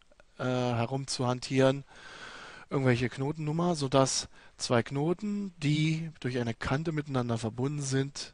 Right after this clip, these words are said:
nicht dieselbe Nummer haben. Und unter dieser Bedingung, gut, diese Bedingung an sich ist leicht zu erfüllen. Wir geben jedem Knoten eine andere Nummer.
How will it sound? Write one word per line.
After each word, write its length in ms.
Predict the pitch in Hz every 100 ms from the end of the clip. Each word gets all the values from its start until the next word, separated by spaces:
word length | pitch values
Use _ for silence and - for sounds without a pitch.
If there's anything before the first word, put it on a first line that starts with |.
| -
nicht 480 | 127 135 - - -
dieselbe 420 | 113 110 110 110
Nummer 440 | 107 104 101 101
haben. 280 | - - - - - - -
Und 180 | - 123
unter 200 | 117 120
dieser 280 | 123 185 185
Bedingung, 520 | 143 127 135 165 175
gut, 240 | - 117 127
diese 140 | 135
Bedingung 300 | 139 143 139
an 180 | 143 120
sich 160 | 139 147
ist 120 | 117
leicht 260 | 113 120
zu 120 | - 110
erfüllen. 340 | - 143 151
Wir 80 | 123
geben 220 | 120 117
jedem 260 | 120 143 139
Knoten 340 | 131 120 127
eine 200 | 110 107
andere 200 | 127 151
Nummer. 320 | 165 185 190